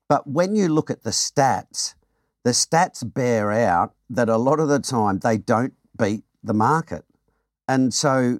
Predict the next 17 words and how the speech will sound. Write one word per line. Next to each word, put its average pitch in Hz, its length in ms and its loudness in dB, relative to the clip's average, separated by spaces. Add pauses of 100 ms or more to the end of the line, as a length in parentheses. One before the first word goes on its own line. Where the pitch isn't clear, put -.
(100)
it 143 180 0
would 147 160 0
be 147 100 2
different 156 460 -4
if, - 180 -6 (300)
you 147 100 -2
know, 120 160 2
they 117 180 -2
came 131 320 -2
back 117 220 -2
every 113 240 -4
year 110 180 0
and 107 120 -4
said, 117 160 -2
"Look, 135 220 0
you 131 80 -2
know, 110 180 2